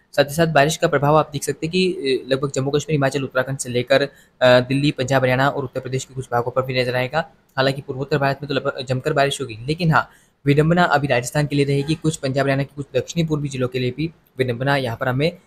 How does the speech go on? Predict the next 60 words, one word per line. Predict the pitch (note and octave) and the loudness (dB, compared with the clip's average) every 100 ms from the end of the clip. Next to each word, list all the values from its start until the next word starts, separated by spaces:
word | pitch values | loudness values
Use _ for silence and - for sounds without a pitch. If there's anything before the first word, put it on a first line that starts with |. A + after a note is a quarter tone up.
| _ - | _ -4
देखने | C3 C3 | -2 0
को | |
मिल | C3 | -2
सकती | A#2+ B2 E3+ | -4 -2 -2
है | |
और | E3 | 4
बारिश | B2 B2+ | 4 2
को | - | -2
लेकर | C3 C3 | -6 -2
अभी | A#2+ B2 | -2 -2
फिलहाल | B2 A#2+ | -2 -2
ज़्यादा | A2+ B2 B2+ - _ | 0 0 -2 -6 _
उम्मीदें | B2 A#2+ C3 C#3+ | -4 0 2 0
यहाँ | A#2 | 0
पर | B2+ | -2
हमें | A#2+ C#3+ E3 - B2+ | -2 -4 -4 -8 -6
नजर | A#2+ A#2+ | -2 0
नहीं | A#2 | 0
आ | G#2 | 0
रही | G#2+ | -2
है। | A2+ | -4
इसके | A#2+ C#3 | -2 2
अलावा | C3 G#2+ - _ _ - _ | 2 2 -4 _ _ -20 _
सत्रह | C#3+ C#3 D#3+ | -2 4 4
जुलाई | D#3 D#3+ | 6 4
की | D#3+ | 4
स्थिति | - C#3 | 0 0
की | C3 | 0
बात | A#2 A#2+ - | 0 -2 -2
करें | C3+ | -6
तो | C#3 | -6
सत्रह | B2+ B2 | -6 -4
जुलाई | B2 A#2+ | -2 -2
को | B2 | 0
आप | B2 | -2
देख | B2 | -2
सकते | B2+ B2 C#3+ | -8 -10 -10
हैं | |
कि | C#3 | -6
बंगाल | B2+ B2 D3 | -4 -2 -4
की | - - | -4 -4
खाड़ी | C3+ | -4
से | - | 0
आया | C3 A#2+ | 0 0
कम | A#2+ B2+ | -2 -6
दबाव | B2 A#2 A#2+ | -2 0 0
का | A#2+ | -2
क्षेत्र | C3 C#3 C#3+ _ _ - | -2 -2 -2 _ _ 0
महाराष्ट्र | B2+ C#3+ D3+ - D#3+ | 2 4 2 4 4
और | D#3 - C3 B2+ | 4 4 4 4
मध्य | B2+ B2+ | 2 0
प्रदेश, | B2+ C3+ C#3+ - B2+ B2 | -2 -2 -2 -4 -12 -6
गुजरात, | B2 B2+ C3 - | 2 2 2 -4
साथ | A#2+ | -6
ही | A2+ | -6
साथ | - A#2+ - | -2 -2 -2
मध्य | C3 - _ C3 | -6 -8 _ -2
महाराष्ट्र, | C3+ C3 C3 C#3 | 0 0 -2 -2
विदर्भ | B2 A#2 C3 B2+ | -2 -2 -4 -2
में | C#3 | -2